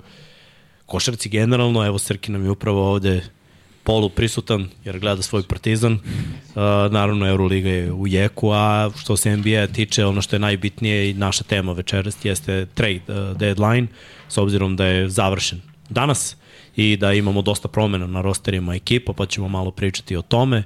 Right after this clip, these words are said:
Uh, Vanja je sa mnom, tako da krećemo od toga pre nego što Vanja, možeš pozdraviš publiku slobodno.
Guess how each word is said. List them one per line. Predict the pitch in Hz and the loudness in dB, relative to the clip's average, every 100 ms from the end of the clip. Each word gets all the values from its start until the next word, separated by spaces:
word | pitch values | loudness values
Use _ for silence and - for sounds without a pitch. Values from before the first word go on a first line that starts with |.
| - - - - - | -6 -20 -20 -12 -2
Uh, | 90 92 87 | 0 2 2
Vanja | 92 90 | 0 0
je | 90 | -2
sa | - 113 | 0 0
mnom, | 113 101 | 0 -2
tako | 104 95 - | -2 -4 -2
da | 95 95 95 - - - - - - - - - | 0 2 0 -4 -14 -20 -20 -20 -20 -20 -20 -6
krećemo | 110 104 110 95 | -2 0 0 0
od | |
toga | 90 127 120 | 2 2 2
pre | - 107 | 2 0
nego | 101 101 | 0 -4
što | - 104 98 - - - - - - - - - - - - | 0 2 2 -2 -12 -20 -20 -20 -20 -20 -20 -20 -20 -20 -6
Vanja, | 101 92 92 | -2 0 0
možeš | 90 87 | -2 -2
pozdraviš | 101 90 90 | -4 -2 -4
publiku | - 87 85 - | -4 -6 -6 -8
slobodno. | - 78 76 76 | -6 -6 -6 -8